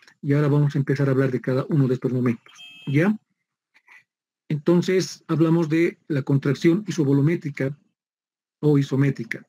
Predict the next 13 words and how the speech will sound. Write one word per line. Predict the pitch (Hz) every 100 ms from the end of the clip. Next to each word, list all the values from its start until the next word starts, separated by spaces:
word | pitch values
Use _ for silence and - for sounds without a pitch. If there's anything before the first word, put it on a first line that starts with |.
| _ _ _ _ _ _ - -
Ahora, | 139 135 147 - _ _ _ _ _ _ _ _ -
este | 170 170 185 185 175 147 - -
momento | - 170 185 175 180 185
es | 156 143
el | 143 135
periodo | 147 151 160 160
entre | 143 135
el | 131
cierre | - 175 170 151
de |
la | 135
válvula | 131 151 151 156
mitral | 175 - 170 190